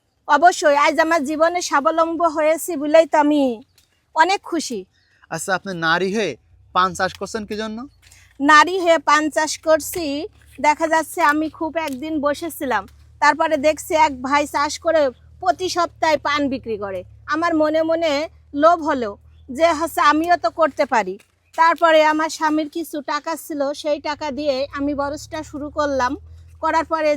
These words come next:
Speaker 1: যখন সপ্তাহে পান ভাঙলাম, তখন আমার অনেক খুশি লাগলো যে এই তো ভালোই তো টাকা। তখন আমার একটু লোভ এসে গেল। এমন করতে করতে আমি হলো বরজ অনেক করে ফেলেছি।
Speaker 2: আপনার মতন যারা নারী বেকার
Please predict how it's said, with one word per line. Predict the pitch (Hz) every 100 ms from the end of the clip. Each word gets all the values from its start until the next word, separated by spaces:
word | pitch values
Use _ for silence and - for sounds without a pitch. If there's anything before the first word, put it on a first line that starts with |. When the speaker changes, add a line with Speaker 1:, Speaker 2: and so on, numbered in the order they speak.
| 302
Speaker 1:
যখন | 311 330 320 285 -
সপ্তাহে | 285 - 330 330
পান | 302 339 320
ভাঙলাম, | 320 277 214 196 _ _ -
তখন | 294 339 339
আমার | 330 320
অনেক | 302 339 -
খুশি | 330 370 330
লাগলো | 277 240 247 247
যে | 320 320
এই | 277
তো | 247 185 - - 254
ভালোই | 294 311 330 311
তো | 320 311
টাকা। | 294 320 370 - _ _ _ _ _ -
তখন | 320 349 339 311
আমার | 330 320
একটু | 294 339 311
লোভ | 302 302 302
এসে | 311 262
গেল। | 226 196 175 _ _ _ _ _ _ 302
এমন | 320 311
করতে | 330 - 330
করতে | 349 - 359 302
আমি | 311 285
হলো | 285 254
বরজ | 262 320 320 285
অনেক | 262 - _ _
করে | 254 233
ফেলেছি। | 233 196 185 - 160 _ _ _ _ - 143
Speaker 2:
আপনার | 156 160
মতন | 165 180 165
যারা | 170 156
নারী | 147 156
বেকার | 147 147